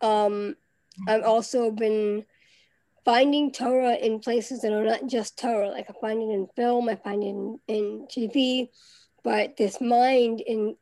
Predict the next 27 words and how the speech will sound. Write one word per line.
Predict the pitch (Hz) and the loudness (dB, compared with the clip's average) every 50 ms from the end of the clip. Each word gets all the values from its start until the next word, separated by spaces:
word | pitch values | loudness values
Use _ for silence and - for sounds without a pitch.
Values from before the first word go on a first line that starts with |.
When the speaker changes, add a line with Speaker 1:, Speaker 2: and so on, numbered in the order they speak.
| _ | _
Speaker 2:
this | - 226 196 - - _ _ _ | -4 -4 -4 -6 -8 _ _ _
thought | - 240 226 233 214 | -4 -2 -2 -2 -2
inside | 240 240 220 - - 214 208 | -4 -4 -6 -6 -6 -6 -4
my | 208 202 202 | -2 -2 -2
mind | 208 220 262 277 254 233 208 202 | 0 2 2 2 2 2 0 -2
that | 202 202 190 196 - _ _ _ _ _ _ _ _ _ _ _ _ _ _ _ _ _ _ _ _ _ _ _ _ - | -2 -4 -6 -8 -10 _ _ _ _ _ _ _ _ _ _ _ _ _ _ _ _ _ _ _ _ _ _ _ _ 0
when | 262 269 285 302 | 4 6 6 6
you | 302 311 247 | 6 4 4
think | - 320 311 269 | 2 2 2 2
about | 277 240 247 233 233 214 226 | 2 2 2 2 0 0 -2
how | 196 233 214 214 208 214 208 | -2 -4 -2 -2 -2 -2 -2
Hashem | 202 208 - - - 254 247 247 | -2 -4 -6 -4 -2 0 0 2
made | 247 247 233 | 0 0 0
the | 226 | -2
world | 214 220 226 220 226 220 208 - | -2 -2 0 0 -2 -4 -4 -4
for | 214 | -4
you | 214 220 233 247 254 240 | -2 0 0 0 0 0
and | 214 202 | -2 -2
Hashem | 202 185 - - 247 226 226 226 | -6 -8 -8 -6 -6 -6 -4 -2
made | 220 214 208 208 | -2 -2 -2 -2
you | 214 226 240 233 208 | -2 -2 -2 -2 -2
for | - 247 220 | -4 -8 -8
the | 196 214 | -8 -8
world, | 202 196 247 254 269 262 247 233 226 220 214 | -2 2 4 6 6 6 4 2 0 -2 -6
that's | 226 226 214 - - - | -6 -6 -8 -8 -8 -6
very | 233 214 214 208 208 | -4 -2 0 0 0
nice. | 208 220 247 285 311 277 233 208 - | 0 2 2 2 2 2 2 0 -2